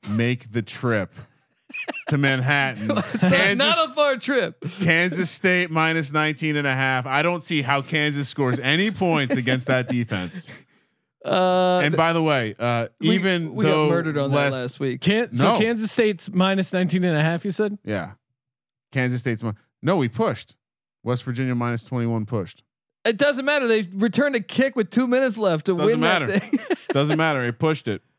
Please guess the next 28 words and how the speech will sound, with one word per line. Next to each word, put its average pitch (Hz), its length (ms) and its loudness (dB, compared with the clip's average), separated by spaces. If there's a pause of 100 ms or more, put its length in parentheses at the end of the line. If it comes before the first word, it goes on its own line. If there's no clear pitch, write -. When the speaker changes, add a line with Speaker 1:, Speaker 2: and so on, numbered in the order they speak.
(120)
Speaker 2:
Um, 190 500 2 (500)
no, 190 300 2
look, 135 380 -2 (120)
uh, 165 460 2 (100)
let's 190 280 -2
talk. 247 300 0
What's 185 180 -2
the, 190 120 0
what, 185 200 -2
what 196 100 0
cancel 214 320 -2
game 131 220 -2
you 131 40 -4
going 131 200 -2
with? 139 180 -4 (640)
Let's, 170 220 -6
let's 180 180 -2
do 208 140 -2
this. 185 100 -2
Speaker 3:
Let's 175 580 2
pick 170 180 0
a - 20 0
Speaker 2:
Let's 214 120 2
do 170 60 4
Speaker 3:
covid 180 140 2
Speaker 2:
this. 165 160 2
Speaker 3:
game. 131 360 0
Speaker 2:
<laughs> - 1200 -6